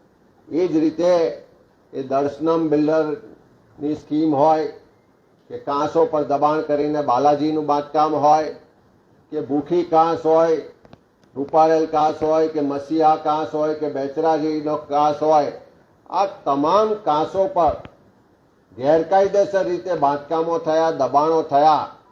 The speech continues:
અને એક બાજુ નદીને સાંકડી કરવામાં આવી, એની વહન ક્ષમતામાં ઘટાડો થયો અને બીજી બાજુ જે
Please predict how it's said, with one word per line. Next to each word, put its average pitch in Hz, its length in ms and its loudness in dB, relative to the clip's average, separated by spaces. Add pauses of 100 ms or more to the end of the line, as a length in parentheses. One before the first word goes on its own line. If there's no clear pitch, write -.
(560)
અને 127 160 -8
એક 175 200 -4
બાજુ 151 320 2
નદીને 135 640 -2
સાંકડી 165 460 -2
કરવામાં 170 480 0
આવી, 180 240 -2 (760)
એની 147 400 2
વહન 175 360 2
ક્ષમતામાં 175 1500 -4
ઘટાડો 175 480 2
થયો 180 320 2 (640)
અને 185 180 -6
બીજી 196 340 -6
બાજુ 196 320 4
જે 196 180 2